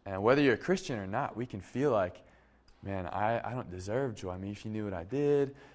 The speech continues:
if you knew who I am, if you knew the way I think, right? I can't have joy. I don't deserve that joy." And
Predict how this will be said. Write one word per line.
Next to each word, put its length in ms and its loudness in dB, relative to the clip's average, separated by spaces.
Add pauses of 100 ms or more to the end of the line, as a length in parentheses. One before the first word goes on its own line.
(100)
if 60 -12
you 60 -4
knew 100 -2
who 120 -4
I 160 -4
am, 180 -4
if 120 -10
you 60 -4
knew 100 -4
the 80 -4
way 180 -2
I 80 -6 (160)
think, 400 -4 (320)
right? 360 -4 (460)
I 100 -8
can't 240 -8
have 180 -8
joy. 320 -8 (400)
I 80 -6
don't 160 -8
deserve 600 -4 (160)
that 200 -4
joy." 340 -4 (1160)
And 360 0